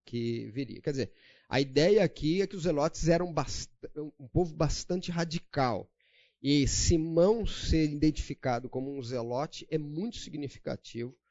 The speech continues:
para entendermos quem ele era. A sua transformação, em aspectos, um aspecto interessante, é que ele aprendeu a ter paciência, a ser pacífico, e, o, como a gente comentou aqui,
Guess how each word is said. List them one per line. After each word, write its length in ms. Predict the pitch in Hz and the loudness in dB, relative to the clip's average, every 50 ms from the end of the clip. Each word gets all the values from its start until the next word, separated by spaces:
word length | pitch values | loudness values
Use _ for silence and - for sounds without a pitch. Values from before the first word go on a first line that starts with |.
| _ _ _ _ _ _ _ | _ _ _ _ _ _ _
para 160 | - 127 123 | -6 -4 -4
entendermos 600 | 123 120 143 131 123 117 117 117 117 123 120 - - | -4 -2 -2 -2 -2 -2 -4 -4 -4 -6 -10 -14 -12
quem 280 | - - 139 135 131 | -6 -4 -4 -2 -2
ele 200 | 131 131 135 156 | -2 -2 0 2
era. 300 | 147 117 101 101 - - _ _ _ _ _ _ _ - | 2 2 0 -2 -6 -12 _ _ _ _ _ _ _ -6
A 100 | - - | -2 0
sua 200 | - - 190 190 | 2 2 4 6
transformação, 760 | - - 196 190 180 - 202 196 202 202 180 - - 135 123 | 6 6 6 6 2 2 0 2 2 2 2 2 0 0 0
em 80 | 123 | 0
aspectos, 560 | 131 139 - - 160 160 160 - 175 165 151 170 - | 0 0 0 0 0 0 0 -2 -6 -6 -6 -6 -4
um 160 | 156 147 147 | 0 0 2
aspecto 500 | 160 147 - - - - 165 143 - - | 2 0 -2 -4 -4 -2 -2 -2 -2 -4
interessante, 720 | 147 135 147 143 160 170 - 98 170 170 190 196 - - _ _ _ _ _ _ _ _ | -4 -2 0 2 2 0 0 0 0 0 0 -2 -4 -12 _ _ _ _ _ _ _ _
é 800 | - 156 156 156 156 156 156 156 151 151 147 147 143 127 - - _ - | 0 2 4 4 4 4 4 2 2 2 2 0 0 -2 -6 -10 _ 0
que 100 | - 156 | 4 6
ele 140 | 160 170 180 | 6 6 6
aprendeu 540 | 170 - - 208 202 202 185 151 156 147 143 | 6 8 8 8 8 8 8 6 6 8 6
a 60 | - | 6
ter 120 | - 139 | 4 4
paciência, 760 | - - 123 - - - - 156 151 151 156 156 147 - - | 2 2 0 0 -2 -4 -2 0 2 2 2 0 -2 -4 -6
a 20 | 127 | -6
ser 140 | - 135 - | -6 -4 -2
pacífico, 760 | - 135 - - - - - 143 156 - - - - _ _ _ _ _ _ _ _ _ _ - | 0 0 0 0 -4 -4 -2 -4 -4 -4 -8 -16 -20 _ _ _ _ _ _ _ _ _ _ 6
e, 280 | 220 208 233 254 - _ _ _ _ _ _ _ _ _ _ _ _ _ _ _ _ | 8 8 8 8 4 _ _ _ _ _ _ _ _ _ _ _ _ _ _ _ _
o, 400 | - - 156 156 143 120 85 104 - | -4 0 0 2 2 0 -2 -4 -2
como 240 | - 156 143 143 | 0 2 2 4
a 40 | 135 | 2
gente 220 | 123 143 143 - - | 2 0 -2 -2 0
comentou 580 | - 151 143 143 139 139 127 - 139 131 127 | 0 2 2 2 2 0 0 2 2 4 4
aqui, 380 | 131 127 - 139 143 151 190 | 4 4 2 2 2 2 2